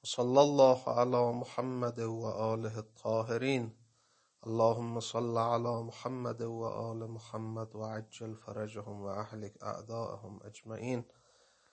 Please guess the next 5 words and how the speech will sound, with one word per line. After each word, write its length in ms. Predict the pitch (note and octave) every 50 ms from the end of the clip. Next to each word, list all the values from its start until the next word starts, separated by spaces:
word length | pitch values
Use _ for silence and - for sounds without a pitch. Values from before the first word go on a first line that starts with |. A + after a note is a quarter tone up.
| _ _ _
سلام 600 | - - - B2+ B2+ C3+ C#3 D3 D3 C#3 C3 B2
علیکم 380 | A#2 A#2+ A#2+ B2 B2 - A#2+
و 160 | A#2 A#2 A#2 A2+
رحمت 480 | A2+ A2 - - A#2 A2 A2 - -
الله. 440 | A#2+ B2 B2 B2 B2 B2 B2 B2 A#2